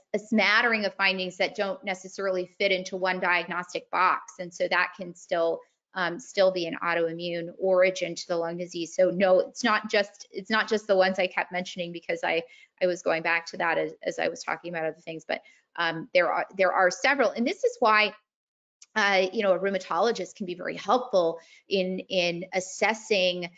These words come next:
you know, whether there are things that I might miss when I'm really focused here to here, um, that, that they might see or, or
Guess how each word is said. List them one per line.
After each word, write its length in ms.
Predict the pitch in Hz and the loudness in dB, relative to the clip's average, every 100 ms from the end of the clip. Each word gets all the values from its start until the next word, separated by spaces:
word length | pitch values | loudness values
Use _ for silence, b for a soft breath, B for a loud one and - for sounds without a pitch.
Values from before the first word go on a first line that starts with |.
| b _ | b _
you 60 | |
know, 80 | 208 | -2
whether 320 | 190 196 208 | 0 2 2
there 200 | 208 202 | 2 2
are 200 | 190 185 | 2 2
things 320 | - 196 190 185 | 0 0 0 0
that 140 | 185 | 2
I 140 | 180 196 | 2 2
might 260 | 180 175 | 0 -2
miss 400 | 180 190 - - | 0 0 0 -4
when 140 | 190 175 | -4 -2
I'm 260 | 170 175 180 | -2 -4 -2
really 240 | 180 175 | -2 -2
focused 560 | 175 175 156 160 160 - | -4 -4 -4 -6 -8 -6
here 140 | 180 | -6
to 60 | - | -6
here, 480 | - 135 185 170 160 B B _ | -8 0 4 4 2 B B _
um, 420 | 214 190 175 165 165 - - | 0 0 0 -2 -8 -12 -2
that, 300 | 180 170 - _ | 2 2 0 _
that 160 | 185 175 | 0 2
they 100 | 180 | 2
might 300 | 175 165 - | 2 -2 -4
see 380 | - 208 190 175 | -10 -4 2 4
or, 220 | 160 156 | 4 2
or 160 | 180 | -2